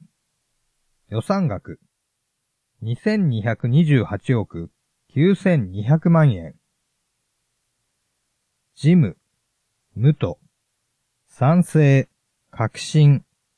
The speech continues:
千、杉は、無が反対、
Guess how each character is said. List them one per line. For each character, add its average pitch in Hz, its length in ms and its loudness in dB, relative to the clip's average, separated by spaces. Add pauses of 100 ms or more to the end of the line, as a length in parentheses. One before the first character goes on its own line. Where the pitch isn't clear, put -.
(320)
千、 151 440 -2 (680)
杉 139 380 0
は、 135 260 2 (640)
無 143 320 2 (500)
が 147 160 0
反 110 300 -4
対、 101 280 -4